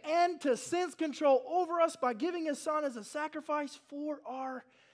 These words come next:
sins. He did this so that the just requirement of the law would be fully satisfied,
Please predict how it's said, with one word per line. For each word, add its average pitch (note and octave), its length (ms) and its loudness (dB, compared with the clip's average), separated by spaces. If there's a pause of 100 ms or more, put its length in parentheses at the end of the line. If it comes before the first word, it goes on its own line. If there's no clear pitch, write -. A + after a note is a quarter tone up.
(240)
sins. A3 500 0
He C#4+ 100 0
did A#3+ 240 -2
this C#4+ 160 0
so C4 200 4
that A#3 180 4
the G#3 80 -4
just D4 340 2
requirement B3+ 420 0
of G#3+ 40 -10
the G#3 80 -2
law A3 220 4
would G3+ 160 2
be G3+ 100 -4
fully D4 360 -4
satisfied, C#4 960 -2